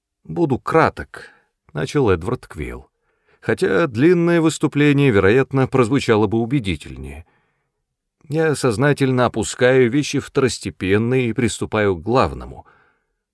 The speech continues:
То, что миссис Трис — католичка, а миссис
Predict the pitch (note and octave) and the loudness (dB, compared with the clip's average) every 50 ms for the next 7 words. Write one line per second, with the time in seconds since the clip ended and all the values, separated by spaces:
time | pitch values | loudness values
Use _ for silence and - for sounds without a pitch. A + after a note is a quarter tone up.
0 | _ _ _ - F#3 F#3 D#3+ - - D#3+ C#3+ F3 D3+ - C3+ A#2 - - - - | _ _ _ -2 -2 -2 0 0 0 0 0 0 -2 -4 -4 -4 -6 -6 -4 0
1 | - D3 D#3 C#3 - - - - D3 - B2+ G#2 G2 G#2 A2+ B2 A2 - - - | 2 2 2 2 -2 -6 -6 -6 -2 0 0 0 2 0 -2 -4 -4 -6 -2 0
2 | C#3+ A#2 G2+ B2+ D3+ - - A#2 - - | 2 2 2 0 -2 -4 -4 -6 -8 -10